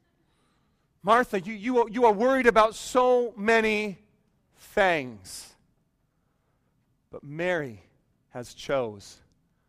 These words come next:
the better part." Mary's chose to sit and have a relationship with me, to get to know me, to, to, to allow me to speak to her.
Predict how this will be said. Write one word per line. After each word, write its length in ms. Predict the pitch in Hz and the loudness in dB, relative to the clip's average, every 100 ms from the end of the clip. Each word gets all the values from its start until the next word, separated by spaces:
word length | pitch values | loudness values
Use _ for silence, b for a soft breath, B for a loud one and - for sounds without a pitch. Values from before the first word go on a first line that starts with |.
| _ _ _ | _ _ _
the 80 | 117 | -18
better 300 | 107 123 113 | -6 -6 -6
part." 340 | - 95 90 _ _ _ _ _ _ _ _ _ _ _ _ _ _ | -12 -14 -14 _ _ _ _ _ _ _ _ _ _ _ _ _ _
Mary's 340 | 151 160 131 | -6 -6 -8
chose 540 | - - 131 123 113 - | -16 -10 -8 -8 -12 -20
to 100 | 107 | -20
sit 440 | - - 131 110 _ _ _ _ _ _ _ _ | -20 -12 -12 -12 _ _ _ _ _ _ _ _
and 80 | 117 | -12
have 180 | 135 113 | -8 -8
a 60 | |
relationship 680 | 110 110 107 101 104 - 87 _ | -10 -12 -14 -14 -20 -20 -20 _
with 160 | 92 | -20
me, 240 | 87 87 87 _ _ _ _ _ _ _ _ _ _ _ | -20 -20 -20 _ _ _ _ _ _ _ _ _ _ _
to 100 | 151 | -14
get 440 | 123 156 - _ | -8 -8 -8 _
to 120 | - | -16
know 300 | 135 120 117 | -14 -12 -12
me, 300 | 110 95 92 _ _ _ _ _ _ _ _ - | -14 -20 -20 _ _ _ _ _ _ _ _ -16
to, 160 | 156 | -16
to, 240 | - - 131 | -16 -16 -16
to 240 | - 156 | -8 -6
allow 280 | 147 156 160 | 0 0 0
me 160 | 156 | -4
to 100 | 139 | -12
speak 580 | 139 - - - 156 - | -14 -14 -16 -10 -10 -10
to 120 | - 123 | -16 -14
her. 280 | 120 95 | -14 -16